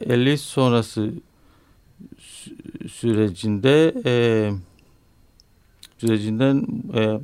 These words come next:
bugüne kadar, e, enstitünün, e, yaklaşık olarak, e, gerçekleştirmiş ordu-, olduğu altmış tane yayın var.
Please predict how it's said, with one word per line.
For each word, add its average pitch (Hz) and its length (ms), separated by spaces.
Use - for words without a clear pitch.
bugüne 127 500
kadar, 131 380
e, 123 120
enstitünün, 131 1080
e, 127 80
yaklaşık 117 760
olarak, 135 400
e, 104 220
gerçekleştirmiş 117 1600
ordu-, 120 500
olduğu 113 960
altmış 127 400
tane 123 460
yayın 104 440
var. 120 220